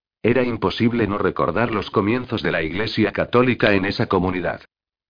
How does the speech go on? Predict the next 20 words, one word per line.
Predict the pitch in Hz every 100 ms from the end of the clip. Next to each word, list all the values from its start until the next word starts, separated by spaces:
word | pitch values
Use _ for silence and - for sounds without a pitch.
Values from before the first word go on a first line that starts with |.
| _
Hacía | 92 - 104 95
más | 107 87
de |
diez | 87 98 104
años | 101 87 80
que | -
allí | 76 98
no | 107
se | 104 107
había | 87 110 104
celebrado | 92 78 82 90 98
la | 80
Santa | 104 107 101 90
Misa | 110 - 92
o | 85
ningún | 87 87 92
otro | 113 113 110
sacramento | 98 - 104 95 113 - 110
cuando | 101 90 90
empezamos. | 85 76 90 104 60 92 -